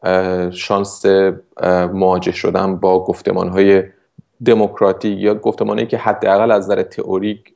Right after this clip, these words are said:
اه، می‌تونن به گسترش دموکراسی کمک بکنن رو داشته باشن و،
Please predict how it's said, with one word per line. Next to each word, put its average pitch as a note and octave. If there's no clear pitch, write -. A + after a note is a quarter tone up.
اه، F2
می‌تونن F#2+
به F2+
گسترش F#2
دموکراسی G2+
کمک F2+
بکنن G2
رو G2
داشته G#2
باشن G#2
و، F#2